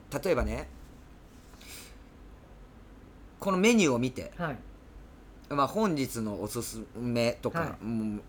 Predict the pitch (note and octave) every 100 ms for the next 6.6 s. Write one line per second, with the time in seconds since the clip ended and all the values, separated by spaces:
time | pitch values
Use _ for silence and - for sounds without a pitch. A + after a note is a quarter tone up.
0 | B2+ C#3+ A2+ G2+ - F2+ - - - -
1 | - - A2 A#2 G#2+ G#2 G#2 G#2 G#2 G2+
2 | G2+ F#2+ - - - - - C#3+ F3+ -
3 | - F3 F3 F#3 G3 G#3+ G3+ F#3 D3+ D#3
4 | D3 C3 A2+ G#2+ G2+ - - - - F#3+
5 | A#3 C#4 F#3 B2 A#2+ A2+ D#3+ C#3 A2 G2+
6 | F#2+ G2 E2+ - D#3+ D3+